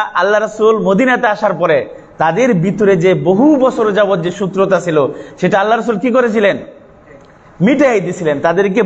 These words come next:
বন্ধুত্বে পরিণত করছিলেন, বায়ে বায়ে ভ্রাতৃত্ব বন্ধন করে দিয়েছিলেন। বহুদিনের শত্রু তারা ভুলে গিয়েছিল,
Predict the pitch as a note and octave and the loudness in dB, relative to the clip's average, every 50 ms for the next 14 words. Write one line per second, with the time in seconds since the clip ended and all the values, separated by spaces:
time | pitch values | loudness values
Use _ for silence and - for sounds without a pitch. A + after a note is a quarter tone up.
0 | D#3 D3 C#3+ F3+ G#3+ B3+ C#4+ D4 D#4+ F4+ D#4+ - - B3+ C4+ G#3+ G#3+ B3 A#3 A#3 | -2 -2 0 0 0 0 0 0 0 0 -2 -2 0 0 0 0 0 -2 -2 -2
1 | A3 F#3 F#3 F#3+ F#3 F3 C#3+ - D3+ C3+ A#2+ G2+ - - - - - - - - | -2 -2 -2 -2 -2 -2 -2 -2 -2 -2 -2 -4 -6 -16 -20 -20 -20 -20 -12 -8
2 | C#3 C3 D#3+ F3 F3 G3 A#3+ C4 C4+ A#3+ B3+ A3+ A3 A#3+ C#4 C#4 F3 E3 G#3+ A3 | -4 -2 0 0 2 2 2 2 2 2 2 0 2 2 0 0 -2 -2 -4 -4
3 | A3+ A#3 A3+ - - C#4+ C#4 - C#4 B3 A#3+ A#3+ A3 G3+ G#3+ F#3 E3 G3 F#3 E3 | -4 -4 -10 -8 -8 -8 -6 -2 -2 0 0 0 0 0 -2 0 0 0 0 0
4 | D#3 D#3 C#3+ C3 D3 B2+ A2 G2+ - - - - - - - - - - - - | 0 0 -2 -2 -4 -6 -8 -8 -8 -12 -20 -20 -20 -20 -20 -20 -20 -20 -20 -20
5 | - - - - C3+ F3 A#3 C4+ C4+ G3 C4+ C4 C4 - - C4 G#3 - B3+ A3 | -20 -20 -10 -4 0 2 2 2 2 2 0 0 0 -2 -2 -6 -2 0 0 0
6 | A#3 A3+ G#3 F3 E3+ F#3+ G3+ G#3 F3 F3+ E3+ D#3 - D3 A#2+ | 2 2 0 0 0 0 0 0 0 0 -2 -2 -4 -8 -8